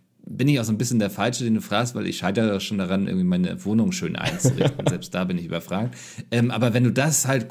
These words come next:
Speaker 1: cool inszenierst, stimmungsvoll mit, ich weiß nicht, Lichtern oder keine Ahnung, ne? Ähm, aber wenn das geil rüberkommt und du ihn aber im Zentrum hast, und ich glaube, da braucht auch gar nicht groß eine Band drumrum stehen oder so. Ich glaube,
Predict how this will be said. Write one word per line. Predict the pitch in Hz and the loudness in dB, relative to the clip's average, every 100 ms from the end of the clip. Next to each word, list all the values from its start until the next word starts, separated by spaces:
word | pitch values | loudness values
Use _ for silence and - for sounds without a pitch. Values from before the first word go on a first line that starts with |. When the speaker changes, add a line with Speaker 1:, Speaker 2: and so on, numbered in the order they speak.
| - | 2
Speaker 1:
cool | 131 120 | 2 4
inszenierst, | 113 107 107 123 123 | 0 2 4 4 2
stimmungsvoll | - 113 120 120 - 107 104 | 0 0 2 0 -2 0 2
mit, | 104 104 - - - _ - | 2 0 -4 -20 -20 _ -18
ich | - 92 | -10 -6
weiß | 85 87 | -6 -6
nicht, | 87 95 | -8 0
Lichtern | 110 113 - 104 98 98 - | 4 4 2 2 2 0 -4
oder | 95 98 90 87 - | -4 -2 -2 -4 -6
keine | 110 107 87 | -2 0 0
Ahnung, | 90 95 82 | -2 -2 -2
ne? | 92 117 - - - | -2 -2 -4 -8 -2
Ähm, | 107 101 95 - - | 0 0 -4 -10 -4
aber | 110 101 | 0 2
wenn | 120 | 4
das | 120 135 - - | 4 2 0 0
geil | 120 117 | 2 4
rüberkommt | 123 147 113 - 92 85 78 - _ _ 117 | 4 2 2 0 -2 -2 -6 -14 _ _ -4
und | 92 | 0
du | 110 | 0
ihn | 107 139 | 4 4
aber | 147 117 110 | 4 2 0
im | 95 | 0
Zentrum | 147 170 110 90 | 0 0 0 -2
hast, | 87 92 104 | -2 -6 -6
und | 98 | -6
ich | - | -2
glaube, | 127 151 | 0 2
da | 120 | 2
braucht | 113 135 | 0 0
auch | 117 - | -2 -4
gar | 120 | -2
nicht | 131 120 | -2 -2
groß | 127 123 | -4 -4
eine | 110 | -2
Band | 117 127 | 0 0
drumrum | 110 98 104 | 0 0 0
stehen | 113 92 87 | 0 -4 -6
oder | 87 87 | -6 -8
so. | |
Ich | 92 | -8
glaube, | 95 113 127 120 | -2 0 0 -2